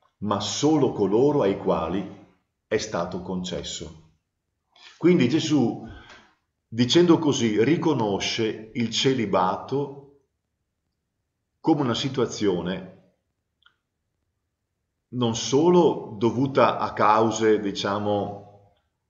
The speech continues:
naturali, alcuni nascono così, oppure dovute a cause violente, alcuni sono resi tali dagli uomini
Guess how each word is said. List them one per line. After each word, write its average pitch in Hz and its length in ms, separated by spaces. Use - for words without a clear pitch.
naturali, 95 880
alcuni 131 480
nascono 117 560
così, 101 580
oppure 147 760
dovute 135 300
a 120 80
cause 127 440
violente, 107 920
alcuni 147 420
sono 123 280
resi 131 340
tali 143 320
dagli 104 260
uomini 98 760